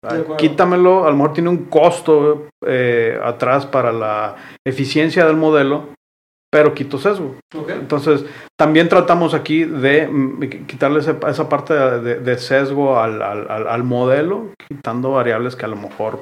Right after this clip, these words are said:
Speaker 2: pudieran llevarnos para allá.
Speaker 1: Ujú.
Speaker 2: Y, y, y la parte de la regulación, pues sí, es, es muy, muy fuerte, ¿verdad? Ni un,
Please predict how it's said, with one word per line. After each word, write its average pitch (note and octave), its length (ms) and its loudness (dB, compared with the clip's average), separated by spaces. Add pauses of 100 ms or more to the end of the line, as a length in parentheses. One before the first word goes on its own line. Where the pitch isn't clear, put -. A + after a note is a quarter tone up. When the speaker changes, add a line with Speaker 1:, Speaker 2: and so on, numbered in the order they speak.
Speaker 2:
pudieran A2+ 480 -6
llevarnos G#2 400 -8
para D3+ 220 2
allá. B3 260 2 (160)
Speaker 1:
Ujú. E3 180 -8 (380)
Speaker 2:
Y, D3+ 60 4
y, D3+ 480 4
y D3 40 4
la C#3+ 140 4
parte D3+ 240 2
de E3 60 6
la D3+ 100 8
regulación, C#3 500 4
pues C#3+ 140 -2
sí, C#3 80 -2
es, - 800 -4
es C3+ 320 -6
muy, C#3+ 300 4
muy C#3 180 2
fuerte, A#2+ 380 -4
¿verdad? B2 320 -6 (140)
Ni C#3 340 -2
un, C#3+ 500 0